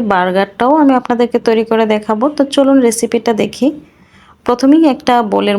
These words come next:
মধ্যে আমি নিয়ে নিচ্ছি তিন কাপ ময়দা। আমি একটু বেশি করেই বন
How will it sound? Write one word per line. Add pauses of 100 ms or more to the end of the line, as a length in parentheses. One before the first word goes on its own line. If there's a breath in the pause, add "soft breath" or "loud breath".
মধ্যে (120)
আমি
নিয়ে
নিচ্ছি (120)
তিন (160)
কাপ (340)
ময়দা। (640 loud breath)
আমি (240)
একটু (100)
বেশি
করেই (100)
বন